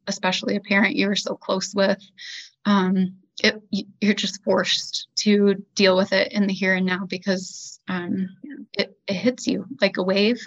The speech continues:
Speaker 1: and there's no putting water in a box, right? So <laughs> you have to, you just, you have to face it. And I think that that has been, you know,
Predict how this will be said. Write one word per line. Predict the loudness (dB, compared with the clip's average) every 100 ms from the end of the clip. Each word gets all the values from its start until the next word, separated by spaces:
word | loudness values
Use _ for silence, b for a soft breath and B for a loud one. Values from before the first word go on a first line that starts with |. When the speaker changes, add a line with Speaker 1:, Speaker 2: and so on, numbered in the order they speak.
| 0
Speaker 1:
and | 2 4 4 2 -2 B B B 0
there's | 4 6
no | 6
putting | 6 4 6 4 2 -4 -10
water | -2 0 2 0
in | -2
a |
box, | -4 -8 -10 -10 -4
right? | -4 -4 _
So | -2 2 4 4 0
<laughs> | -6 4
you | 4 4
have | 0 0 -4
to, | -2 0 -2 B B B B B _ _ _
you | 0 2
just, | 2 0 _
you | -2 0
have | 2 0 -2
to | -8
face | -4 -4 -4 -4
it. | -8 -8 -12 _
And | -2 0 0 -2
I | -2
think | -4 -4 -4
that | -4 -2
that | -2 -2 -4
has | -6 -4
been, | -4 -2 -2 -2 -4 -12 _ _ _ _ _ _ _ _ _ _ _ _ _ -6
you | -4
know, | -2